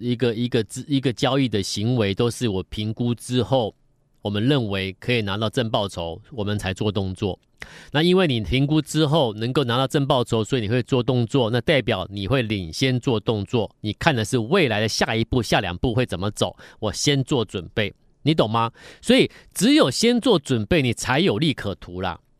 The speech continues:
赢家永远是要先做准备啦。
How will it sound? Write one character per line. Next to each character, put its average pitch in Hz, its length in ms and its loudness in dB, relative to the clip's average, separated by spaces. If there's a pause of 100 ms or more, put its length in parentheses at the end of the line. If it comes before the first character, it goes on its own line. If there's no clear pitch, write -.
(440)
赢 208 260 2
家 247 180 0
永 190 140 2
远 131 100 2
是 180 120 -2
要 165 80 2
先 175 320 0
做 151 200 0
准 87 300 -8
备 113 240 0
啦。 82 120 -10